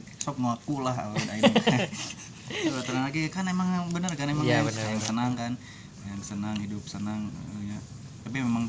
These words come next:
Speaker 1: nggak semuanya ya, nggak semuanya cewek mandang harta gitu.
Speaker 2: Hmm.
Speaker 1: Ada juga yang mandang, eh, bener-bener ketulusan.
Speaker 2: Hmm.
Speaker 1: Ketulusan cinta lah,
Speaker 2: Asik.
Speaker 1: eta, anjir.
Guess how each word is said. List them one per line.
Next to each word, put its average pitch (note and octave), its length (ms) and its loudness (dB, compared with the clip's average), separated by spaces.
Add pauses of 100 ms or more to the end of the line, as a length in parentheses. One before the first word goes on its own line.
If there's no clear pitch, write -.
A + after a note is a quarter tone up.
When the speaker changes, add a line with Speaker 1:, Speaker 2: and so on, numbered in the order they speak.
Speaker 1:
nggak A2+ 260 2
semuanya G#2 880 0
ya, G2 220 -2
nggak G2+ 200 0
semuanya G2+ 440 -2
cewek G#2 340 -4
mandang G#2 380 0
harta G#2+ 760 2
gitu. G#2 200 -4
Speaker 2:
Hmm. G2+ 160 -4
Speaker 1:
Ada G#2 160 -2
juga G#2+ 240 -2
yang G#2+ 180 -4
mandang, G#2 380 -2 (920)
eh, G2+ 440 -8 (400)
bener-bener G#2 460 -4
ketulusan. G2+ 680 -8 (440)
Speaker 2:
Hmm. A2 320 -10 (180)
Speaker 1:
Ketulusan G2+ 540 -6
cinta G#2+ 580 0
lah, A#2 300 10 (100)
Speaker 2:
Asik. A2+ 300 0
Speaker 1:
eta, A#2 240 4 (100)
anjir. B2 340 -4